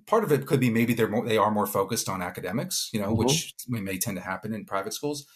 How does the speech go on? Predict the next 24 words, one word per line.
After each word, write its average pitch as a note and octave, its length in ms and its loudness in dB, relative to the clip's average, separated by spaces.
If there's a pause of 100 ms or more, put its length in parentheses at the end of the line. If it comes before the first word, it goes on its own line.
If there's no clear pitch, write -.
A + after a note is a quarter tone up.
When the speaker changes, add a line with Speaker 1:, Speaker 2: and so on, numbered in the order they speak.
(300)
Speaker 1:
Another G3+ 180 0
part D3+ 200 2
of C#3+ 60 -4
it C#3+ 120 -2
could C3+ 160 -4
be C3+ 160 0
that B2 240 0 (480)
they're, A2+ 300 -8
they're C3 120 -2
just D3+ 280 -6
done, G#2+ 520 -4
<laughs> - 60 -10
you C#3+ 180 2
know, C#3+ 200 2
with C#3+ 200 2
what C3+ 140 4
their C3+ 100 4
Speaker 2:
Sure. - 80 2
Speaker 1:
sports C3+ 260 0
experience B2 420 0
has A#2 120 -2
already A#2 200 2
been G#2 160 -4
like. C#3 360 0